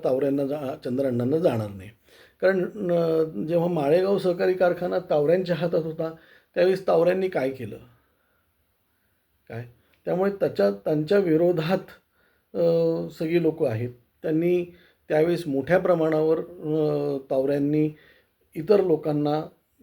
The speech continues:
राजकारण करून, अ, संचालक मंडळांना बाद केलं त्याच्यामध्ये. म्हणजे हे बरंच मला च-, गाजलेलं प्रकरण आहे. आणि मग त्या लोकांना अजितदादांनी जवळ करून नंतर निवडणुका लढवून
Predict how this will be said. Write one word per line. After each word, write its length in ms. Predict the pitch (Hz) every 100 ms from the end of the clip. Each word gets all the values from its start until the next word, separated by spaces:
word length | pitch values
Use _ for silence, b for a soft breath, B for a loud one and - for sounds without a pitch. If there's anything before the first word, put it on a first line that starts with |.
| -
राजकारण 540 | 143 139 - 185 180 165
करून, 300 | 156 151 165 165 b b b -
अ, 420 | 156 151 147 143 143 - _ - 202 143 135
संचालक 480 | 151 139 160 165 156
मंडळांना 480 | 147 147 147 147
बाद 300 | 139 123 147 156 135
केलं 200 | 120 120
त्याच्यामध्ये. 460 | 120 107 101 110 117 _ _ _ _ _ -
म्हणजे 400 | 135 135 143 -
हे 160 | 131 139
बरंच 400 | 135 151 170 - 196 -
मला 420 | 202 156 143 135 123
च-, 180 | -
गाजलेलं 680 | 135 131 120 123 127 156 170
प्रकरण 460 | 156 127 123 117 107
आहे. 220 | 98 113 - b b b b -
आणि 220 | 190 196
मग 140 | 208 202
त्या 140 | 208 220
लोकांना 460 | 202 196 190 202
अजितदादांनी 600 | 180 165 180 185 185 185 180
जवळ 280 | 170 165
करून 500 | 165 160 202 226 165
नंतर 380 | 175 156 156 175
निवडणुका 500 | 170 165 160 160 160
लढवून 360 | 151 127 151